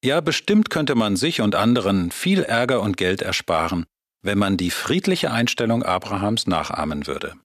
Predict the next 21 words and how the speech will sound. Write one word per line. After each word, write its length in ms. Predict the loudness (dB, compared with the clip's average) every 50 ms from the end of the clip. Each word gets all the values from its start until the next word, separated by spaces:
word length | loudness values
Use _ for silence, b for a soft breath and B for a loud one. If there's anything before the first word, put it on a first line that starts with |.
| _ _ _ _ _ _ _ _ _ _ _
Doch 140 | -2 0 2
er 140 | 2 2 2
war 100 | 2 2
nicht 240 | 2 2 2 0
nur 100 | 2 2
mutig 680 | 4 4 4 2 2 0 -2 -4 -4 -4 -8 -8 -8 -8 -6
und 160 | -6 -4 -4
hielt 220 | -2 -4 -2 -4
Frieden, 500 | -4 -2 0 0 0 2 2 0 0 0
kümmerte 360 | -2 0 2 2 2 2 0 -2
sich 200 | -2 -2 0 0
um 80 | 0
seine 240 | 0 0 0 0 -2
Familie. 640 | -2 -2 -2 0 0 0 0 -2 -2 -6 -8 -10 _ _ _ _ _ _ _ _ _ _ _ _ _
Die 180 | 2 2 2 2
Eigenschaft, 640 | 2 0 2 2 2 0 0 0 -2 -4 -4 -2 -2
die 120 | 0 0
ihn 200 | 2 0 0 0
ganz 400 | -2 -2 0 2 0 0 -2 -4
besonders 600 | -2 -2 -2 0 2 4 4 4 4 2 -2 -4
auszeichnete, 880 | -2 -4 -4 -4 -4 -4 -2 -2 -2 0 -2 -2 -2 0 0 0 0